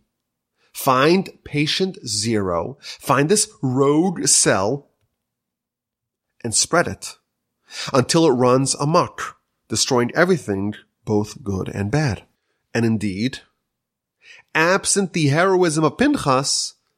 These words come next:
Bilam's vision would have been consummated. Now, how indeed did Pinchas stop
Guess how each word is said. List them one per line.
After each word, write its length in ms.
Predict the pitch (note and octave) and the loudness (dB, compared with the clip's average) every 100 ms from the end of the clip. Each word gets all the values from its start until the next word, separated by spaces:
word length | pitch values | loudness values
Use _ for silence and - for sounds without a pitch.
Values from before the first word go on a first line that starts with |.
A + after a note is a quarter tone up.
| _ F#2+ | _ -12
Bilam's 800 | E2+ A2+ A#2 A2+ A2 G#2+ - _ G#2 | -2 0 2 2 2 -2 -6 _ -4
vision 580 | B2+ D3 G2 F#2+ G2 G#2+ | 0 0 0 -4 -6 -12
would 380 | F#2 G2+ G#2 | -4 -2 -2
have 340 | - G2+ F#2 F2+ | -2 -4 -2 -2
been 220 | E2+ F#2+ | -4 -4
consummated. 840 | - - E3+ - - D#2 - G2 - _ _ _ _ _ _ _ _ _ _ _ _ _ _ _ _ _ _ - - - - | -2 -2 -2 -2 -4 -6 -8 -12 -16 _ _ _ _ _ _ _ _ _ _ _ _ _ _ _ _ _ _ -18 -8 -6 -2
Now, 120 | C3+ A#2+ | 0 0
how 280 | D3+ A3+ | 2 2
indeed 760 | B3+ D3+ C#3 F3 B2 A2+ - A2+ | 2 0 -2 0 0 -2 -8 -10
did 520 | A#2+ A#2 A2+ G#2+ A2+ - | -4 0 0 -2 -10 -4
Pinchas 580 | F#3+ F3 A2 G2 - - | -2 -2 -4 -4 -4 -4
stop 540 | - - F#2 F#2+ _ | -4 0 -2 -2 _